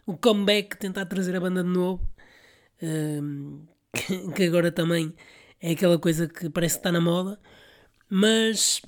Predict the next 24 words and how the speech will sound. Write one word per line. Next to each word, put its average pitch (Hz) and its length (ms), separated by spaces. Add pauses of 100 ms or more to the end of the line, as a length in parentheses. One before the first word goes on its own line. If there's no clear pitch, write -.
(760)
acho 226 240
que - 60
devia 202 180
ser 196 220
mais 220 200
preservado 196 540
isso, 180 200
porque - 180
depois - 360
não 214 320
é 214 60
a - 20
mesma 208 220
coisa, 165 320
não 151 80
é? 147 120 (500)
E, 180 420
e - 20
mesmo 220 260
a 220 40
própria, 214 320
as 196 80
próprias 202 320
bandas, 170 440